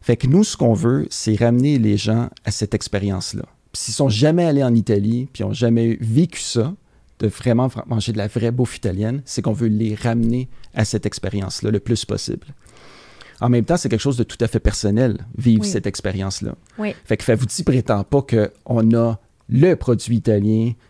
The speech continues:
Speaker 1: parce que d'une ville à l'autre, d'un village à l'autre, les goûts changent.
Speaker 2: Oui.
Speaker 1: Mais j'avais ce que moi, ma, ma propre vision de qu'est-ce que devait goûter une sauce tomate par rapport à l'histoire de ma famille, par rapport à
Speaker 2: Oui.
Speaker 1: tout ce que j'ai vu.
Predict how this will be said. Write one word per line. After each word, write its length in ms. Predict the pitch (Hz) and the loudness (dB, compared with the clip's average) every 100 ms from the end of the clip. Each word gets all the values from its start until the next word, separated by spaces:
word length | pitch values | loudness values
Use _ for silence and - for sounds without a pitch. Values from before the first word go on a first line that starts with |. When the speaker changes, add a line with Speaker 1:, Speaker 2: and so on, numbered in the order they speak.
| - | -10
Speaker 1:
parce 260 | - 104 - | -6 -4 -2
que 320 | 113 113 120 123 _ _ _ _ _ _ _ _ | 0 2 0 -4 _ _ _ _ _ _ _ _
d'une 260 | - 87 120 | -8 -2 0
ville 320 | 101 147 160 | 4 4 4
à 80 | 120 | 4
l'autre, 280 | 113 120 110 | 4 2 0
d'un 100 | 104 | -2
village 400 | 101 117 127 113 | 0 2 2 2
à 80 | 104 | 2
l'autre, 320 | 110 117 - | 2 -2 -4
les 120 | 127 | -4
goûts 160 | - 110 | 0 -2
changent. 640 | - 107 98 - - - - _ _ - | 0 -4 -4 -8 -14 -16 -20 _ _ -10
Speaker 2:
Oui. 180 | 185 175 - _ _ - | -8 -8 -10 _ _ -4
Speaker 1:
Mais 260 | - 113 | 0 0
j'avais 580 | 160 107 101 110 127 135 - _ _ _ _ _ | 0 0 2 2 2 -2 -10 _ _ _ _ _
ce 200 | - - | -14 -12
que 100 | - | -2
moi, 360 | 104 101 113 139 | 2 2 2 0
ma, 180 | 110 110 | 0 0
ma 120 | 131 113 | 0 2
propre 280 | 123 - | 0 2
vision 380 | 120 98 101 127 | 0 0 0 2
de 100 | 110 | 0
qu'est-ce 320 | 101 - 139 | 0 2 2
que 60 | - | 2
devait 300 | 107 113 123 | 2 2 2
goûter 240 | 110 - | 0 -2
une 60 | 107 | -2
sauce 280 | - 107 - | -2 -8 -4
tomate 360 | 98 101 120 | -4 -4 -6
par 140 | - 104 | -2 0
rapport 440 | 104 110 113 110 | 0 0 -2 -2
à 40 | 107 | -4
l'histoire 480 | 101 - 110 110 | -4 -4 0 2
de 100 | 113 | 2
ma 120 | 101 101 | 2 -2
famille, 440 | 117 107 127 131 | -2 0 0 2
par 120 | - | 2
rapport 220 | - 101 110 | 2 0 -2
à 60 | |
Speaker 2:
Oui. 60 | 110 | -2
Speaker 1:
tout 80 | 127 | -4
ce 80 | |
que 100 | - | -4
j'ai 160 | 107 101 | -2 -2
vu. 320 | 87 117 160 | -2 -4 -4